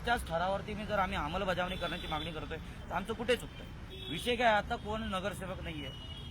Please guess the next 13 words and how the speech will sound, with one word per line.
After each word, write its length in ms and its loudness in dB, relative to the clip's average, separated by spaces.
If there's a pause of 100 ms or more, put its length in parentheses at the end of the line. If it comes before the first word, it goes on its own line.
(140)
बरोबर 240 4
आहे? 80 -4
तर 60 -6
नगरपालिकेने 680 2
या 140 6
ठरावाच्या 500 2
अनुषंगाने 460 -4
कारवाई 540 2
करणं 260 -2
हे 80 2
बंधनकारक 560 2
आहे. 400 -6
तरीही 340 0